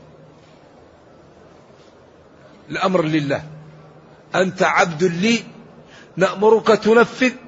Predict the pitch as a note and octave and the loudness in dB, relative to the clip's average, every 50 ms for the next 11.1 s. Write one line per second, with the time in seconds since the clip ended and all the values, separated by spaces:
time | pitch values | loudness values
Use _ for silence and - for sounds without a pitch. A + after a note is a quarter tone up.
0 | - - - - - - - - - - - E3 G3 G#3 F#3+ F3+ G#3 G#3+ G#3+ G#3 | -20 -20 -20 -20 -20 -20 -20 -20 -18 -6 0 0 2 2 2 2 2 2 2 2
1 | - G3+ F#3 - G3 F#3 - A3+ A#3 A#3 G3 - - - - - - - - - | 2 0 -2 -2 -4 -6 0 2 2 2 2 -2 -8 -20 -20 -20 -20 -20 -20 -20
2 | - - - - - - - - - - - F3+ G3+ A#3+ A#3+ - - A3 G#3 G#3 | -20 -20 -20 -20 -20 -20 -20 -20 -10 0 2 4 6 6 4 4 4 4 4 4
3 | G3 - F#3+ F3+ F3+ E3 - - F#3 E3+ G3+ G#3+ G3+ G3 F3 C3+ E3+ F3+ F3 D#3+ | 4 2 2 0 0 -2 -4 -4 -2 0 0 2 2 2 2 2 2 0 0 -2
4 | E3 - - - - - - - - - - D#3 F3+ F3+ E3+ E3 D#3 C3+ B2+ D#3 | -2 -6 -12 -20 -20 -20 -20 -20 -16 -8 -4 -2 -2 -2 0 0 0 2 2 0
5 | F3 E3 D3+ D#3+ E3+ D#3 D3 D3+ D3 C#3+ D3 D3+ D3+ D3 D#3+ D#3+ D#3+ D#3 D3+ C3 | 0 0 0 2 0 0 0 -2 -4 -2 0 0 2 2 2 2 2 2 0 0
6 | B2 C#3 D#3+ D3+ D3 D3+ C#3 C#3 C#3+ C3+ B2+ A#2+ A#2 C3 C#3 C#3 C#3+ C#3+ C#3 B2+ | 0 0 -2 -2 -4 -4 -2 -2 -2 0 -2 -2 -2 -2 -2 -2 -2 -2 -4 -4
7 | - B2+ A2 G2 - - - - - - - - - - - - - - - - | -6 -8 -10 -10 -14 -18 -20 -20 -20 -20 -20 -20 -20 -20 -20 -20 -20 -20 -20 -20
8 | - - - - - - - - - - - - - - - - - A#2+ D3+ D#3 | -20 -20 -20 -20 -20 -20 -20 -20 -20 -20 -20 -20 -20 -20 -20 -10 -4 -2 -2 0
9 | D3+ C#3+ D3 C#3 - - B2 - - - - - - - - D#3 F#3 G#3 G#3 - | -2 -2 -4 -4 -4 -4 -4 -4 -6 -12 -20 -20 -20 -6 2 4 4 4 4 2
10 | - F#3 E3 E3 E3 F3+ - - - D#3+ D#3 F3 F#3+ F3+ E3+ E3 D#3+ D3+ D#3 D#3+ | 2 2 2 2 2 0 0 0 -2 -2 0 0 0 0 0 0 0 -2 -2 -2
11 | D3+ C#3+ | -2 -4